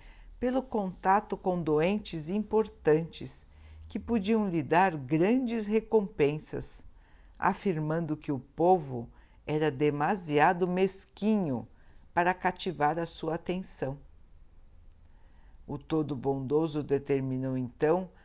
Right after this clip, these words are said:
a vinda de outro emissário da ciência, que se converteu em guerreiro célebre. Usou a espada do cálculo com maestria,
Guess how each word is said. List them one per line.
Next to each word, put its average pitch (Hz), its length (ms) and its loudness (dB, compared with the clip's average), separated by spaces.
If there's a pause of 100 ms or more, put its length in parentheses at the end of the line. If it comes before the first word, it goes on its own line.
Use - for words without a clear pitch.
(200)
a 147 140 2
vinda 147 640 0
de 131 180 -4
outro 208 460 2
emissário 175 680 0
da 165 140 -2
ciência, 143 720 -4 (520)
que 196 140 -8
se 202 160 -4
converteu 190 960 2 (120)
em 170 200 -4
guerreiro 165 680 2
célebre. 131 1000 0 (1160)
Usou 151 420 4
a 143 60 6
espada 143 580 2
do 143 120 -4
cálculo 143 680 4
com 151 240 0
maestria, 151 920 0